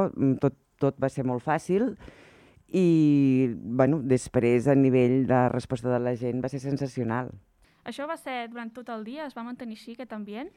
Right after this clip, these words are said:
Speaker 1: Sí, sí, sí. Sempre hi ha, em, tam-, de quan fèiem els,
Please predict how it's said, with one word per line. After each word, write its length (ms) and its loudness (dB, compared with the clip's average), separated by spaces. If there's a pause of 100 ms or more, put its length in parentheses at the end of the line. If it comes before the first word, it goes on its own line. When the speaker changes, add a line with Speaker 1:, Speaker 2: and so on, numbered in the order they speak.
(120)
Speaker 1:
Sí, 220 4 (340)
sí, 200 -2
sí. 180 2 (200)
Sempre 380 0
hi 80 4
ha, 400 6
em, 840 4
tam-, 300 4
de 380 -2
quan 180 0
fèiem 320 4
els, 320 4